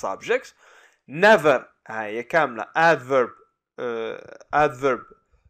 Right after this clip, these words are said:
phrase that functions as an adverb، وعندي كاملة هاد verb phrase that functions as a predicate، كاملة كتعتبر تتجمع مع حتى هاد ال-، آه، adverb.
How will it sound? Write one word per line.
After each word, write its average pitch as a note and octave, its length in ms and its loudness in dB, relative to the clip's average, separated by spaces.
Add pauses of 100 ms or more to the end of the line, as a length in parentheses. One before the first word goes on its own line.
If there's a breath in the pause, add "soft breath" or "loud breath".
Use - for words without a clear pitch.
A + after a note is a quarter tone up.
(120)
phrase C3+ 460 0
that A2+ 140 -14
functions C3+ 560 -10 (120)
as B2 140 -8
an A#2 120 -12 (100)
adverb، A2+ 460 -4 (500 soft breath)
وعندي D3+ 460 2
كاملة D3 580 0
هاد E3 140 -2 (400)
verb D3 320 2
phrase E3+ 420 2
that D3 140 -6
functions G3+ 720 -8 (180)
as G3 380 -2 (220)
a F3+ 80 0
predicate، F3 760 -2
كاملة D#3+ 520 2
كتعتبر D3 580 -6
تتجمع B2+ 420 -10
مع C3+ 240 0
حتى D3 180 -6
هاد D#3+ 220 -2
ال-، D3 140 -8
آه، A#2+ 560 -2
adverb. F#2 300 -12